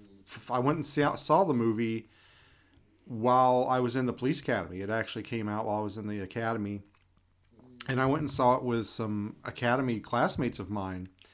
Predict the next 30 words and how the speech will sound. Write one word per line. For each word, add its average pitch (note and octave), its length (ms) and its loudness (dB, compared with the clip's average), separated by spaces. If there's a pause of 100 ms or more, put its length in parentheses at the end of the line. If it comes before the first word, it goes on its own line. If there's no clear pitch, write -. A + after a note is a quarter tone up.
(480)
And B2+ 140 -2
it B2+ 80 -4
was A#2+ 140 -6
funny E3+ 240 4
because B2+ 280 2
one C3 120 2
of C#3 80 4
the C3 80 2
guys B2+ 200 4
I C3 60 4
went C3 200 0
to B2 60 -8
the A2+ 80 0
academy C3 440 0
with G2+ 420 -2 (580)
actually C#3 360 2
worked A#2 500 2
in B2+ 200 0
Barrow. G2+ 380 2
He A2+ 160 -2
was B2 140 2
a A#2 80 0
Barrow A2+ 300 2
police A#2 340 -4
officer, F#2 480 -8 (240)
or A2 120 -2
North B2 260 2
Slope C3 320 0
police G2+ 260 -4
officer, G2 420 -10